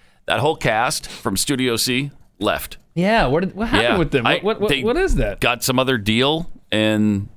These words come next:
Speaker 1: all of 'em, every one of 'em left.
Speaker 2: Like, where
Speaker 1: Really
Speaker 2: can we
Speaker 1: weird.
Speaker 2: find that original cast now?
Speaker 1: I gotta find out. I don't know, actually. I, I, I mean, I
Speaker 2: Yeah.
Speaker 1: knew, and then, because it's only been a few months, I think, but, uh, but yeah, I gotta find out where they went.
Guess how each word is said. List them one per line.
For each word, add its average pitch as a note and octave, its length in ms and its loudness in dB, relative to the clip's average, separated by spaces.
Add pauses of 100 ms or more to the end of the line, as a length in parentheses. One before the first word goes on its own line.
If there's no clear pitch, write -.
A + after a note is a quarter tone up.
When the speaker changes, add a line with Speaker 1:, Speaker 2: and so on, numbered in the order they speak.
(120)
Speaker 1:
all G2+ 200 2
of G2+ 60 0
'em, D2 320 -4
every A#2 220 2
one G#2 140 2
of F2 80 0
'em D#2 140 0
left. D#2 300 -2 (420)
Speaker 2:
Like, C#3+ 140 -4
where C#3+ 120 -4 (100)
Speaker 1:
Really - 100 2
Speaker 2:
can G3+ 80 6
we - 80 4
Speaker 1:
weird. F#3 160 2
Speaker 2:
find F3+ 440 0
that D#3+ 200 2
original D3+ 400 0
cast - 400 -4
now? A2+ 160 -4
Speaker 1:
I B2+ 80 2
gotta A3 160 0
find C3 260 2
out. G#2+ 200 2
I G#2 120 4
don't C#3 160 2
know, B2 260 2 (220)
actually. F#2+ 380 2
I, F2 220 2
I, A#2 60 0 (200)
I G#2+ 80 0
mean, A2+ 160 4
I G#2+ 60 2
Speaker 2:
Yeah. G#2+ 180 4
Speaker 1:
knew, D3+ 240 0
and G#2+ 160 2
then, G2 460 0 (180)
because F#2+ 360 -6
it's - 140 -2
only C#3 180 2
been G2 120 0
a F#2 60 -4
few F#2+ 160 -2
months, D#2+ 260 0
I C#2+ 60 0
think, C#2 240 -6
but, - 240 -6
uh, B1 560 -2 (540)
but B1+ 180 -4
yeah, C#2 180 0
I C2 60 0
gotta C#2 160 -2
find B1 200 -4
out A1 120 -6
where G#1+ 100 -6
they A#1 80 -8
went. A#1+ 280 -8